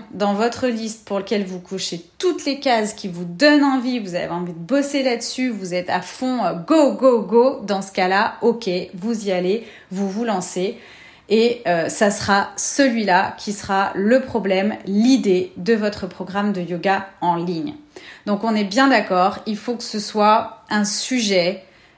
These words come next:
euh, qui vous passionne. Attention, j'ai pas dit une, une passion en, en soi-même, mais, mais un sujet dans lequel vous êtes vraiment engagé. Voilà, on a balayé donc les trois étapes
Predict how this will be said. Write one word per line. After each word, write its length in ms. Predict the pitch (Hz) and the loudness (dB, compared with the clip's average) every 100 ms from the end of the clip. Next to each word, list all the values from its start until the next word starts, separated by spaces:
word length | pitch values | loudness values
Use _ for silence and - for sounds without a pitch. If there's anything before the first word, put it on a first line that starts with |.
| - | -4
euh, 200 | 175 - | -4 -4
qui 220 | - 208 | -6 -4
vous 180 | 220 247 | -2 -4
passionne. 600 | - 247 226 - 185 151 | 0 2 2 2 -2 -2
Attention, 320 | 160 202 233 | -4 -2 0
j'ai 100 | 202 | 0
pas 160 | 185 180 | 0 0
dit 180 | 214 | 2
une, 200 | 180 170 - - - - - | 0 -2 -6 -14 -20 -18 -4
une 240 | 196 202 | 2 2
passion 600 | 202 240 233 - 254 208 202 | 4 2 2 0 0 -2 -4
en, 320 | 170 160 160 - | -6 -6 -6 -8
en 220 | 170 165 160 | -6 -6 -6
soi-même, 640 | - 185 208 277 262 - | -4 -2 2 2 2 -2
mais, 280 | 196 180 170 - - | -4 -4 -4 -8 -8
mais 220 | 190 208 | 0 2
un 140 | 185 180 | 2 0
sujet 800 | - - - 277 240 196 208 - | -2 -4 0 0 0 -2 -4 -6
dans 160 | 185 185 | -6 -4
lequel 260 | 185 226 | -2 -2
vous 160 | 202 175 | -2 -4
êtes 120 | 170 | -4
vraiment 460 | 208 196 202 - - | -6 -4 -4 -4 -6
engagé. 540 | 208 202 180 160 - - 185 | -4 -2 -4 -6 -12 -14 -4
Voilà, 460 | 190 247 202 180 | 4 4 4 2
on 140 | 202 208 | 0 2
a 120 | 202 | 2
balayé 640 | 175 254 262 262 247 247 | 4 4 6 4 2 0
donc 280 | 202 185 180 | 0 -6 -6
les 120 | 175 | -8
trois 440 | 175 - 269 269 247 | -8 0 4 4 4
étapes 420 | 247 220 180 | 0 0 -2